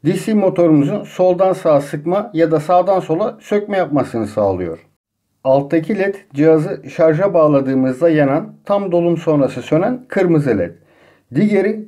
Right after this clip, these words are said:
cihaz ucunun takıldığı kısmın biraz altında ve gerisinde bulunan sıkma ya da sökme işlevi için tetiğe bastığımızda yanan led.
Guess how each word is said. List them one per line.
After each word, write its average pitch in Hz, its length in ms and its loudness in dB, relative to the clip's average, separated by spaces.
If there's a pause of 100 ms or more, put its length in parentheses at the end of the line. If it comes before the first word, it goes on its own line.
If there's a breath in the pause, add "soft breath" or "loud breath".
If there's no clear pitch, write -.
(120)
cihaz 185 380 2
ucunun 147 340 0
takıldığı 170 600 -2
kısmın 131 520 -4
biraz 170 380 2
altında 165 440 0
ve 185 80 0
gerisinde 156 640 0
bulunan 139 440 -2 (340 soft breath)
sıkma 202 400 -4
ya 180 140 4
da 135 80 2
sökme 160 440 -2
işlevi 143 360 0
için 202 440 -6 (260 loud breath)
tetiğe 208 400 0
bastığımızda 160 840 0
yanan 147 420 0
led. 85 180 -16